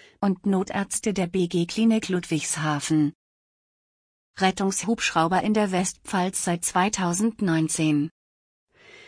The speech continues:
Die Station von Christoph sechsundsechzig, der seit September zweitausendneunzehn in der Westpfalz fliegt, wurde ab zweitausendeinundzwanzig von Esweiler im Landkreis Kusel nach Imsweiler in den Donnersbergkreis verlegt.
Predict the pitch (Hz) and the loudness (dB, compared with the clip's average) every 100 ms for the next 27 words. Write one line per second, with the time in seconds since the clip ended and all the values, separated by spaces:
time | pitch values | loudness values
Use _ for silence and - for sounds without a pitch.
0 | - - 196 - 185 175 208 180 214 - | -14 -2 -2 0 -2 -2 2 2 2 2
1 | 180 175 - 226 202 165 - 170 175 - | -2 -2 -2 -2 0 -2 -2 -4 -2 -2
2 | 208 208 156 - - 190 214 - _ - | -2 0 -2 -2 -4 -2 -4 -8 _ -2
3 | 208 208 196 - 202 185 - 185 185 175 | 0 2 0 0 -4 -2 -2 0 2 0
4 | - 175 185 226 226 220 240 - 185 175 | -2 -2 0 0 0 2 0 0 0 2
5 | 180 214 202 202 190 175 170 208 - - | 0 0 -2 0 0 2 2 0 -4 -10
6 | - 175 208 - - 185 151 - - _ | -4 0 0 -4 -2 -2 -2 -6 -16 _
7 | _ - - - _ _ 185 180 180 175 | _ -20 -20 -20 _ _ 0 2 2 0
8 | - - - 208 233 190 170 190 220 180 | -6 -8 -2 0 0 0 0 0 -2 0
9 | 190 208 226 - 160 170 202 - - - | 0 0 0 0 0 2 -2 -4 -2 -2
10 | - 226 - 226 240 - 180 165 156 175 | 0 -2 2 2 2 2 2 2 2 -2
11 | - 196 208 - - 208 185 165 160 - | -2 0 0 -4 -2 0 4 4 2 0
12 | 208 226 - 226 240 214 196 185 180 175 | 2 2 2 2 4 2 2 2 2 2
13 | 196 220 - 180 175 - 151 151 190 - | 2 0 0 0 0 -6 -2 -2 -2 -2
14 | 247 233 175 151 - | 0 2 2 -2 -8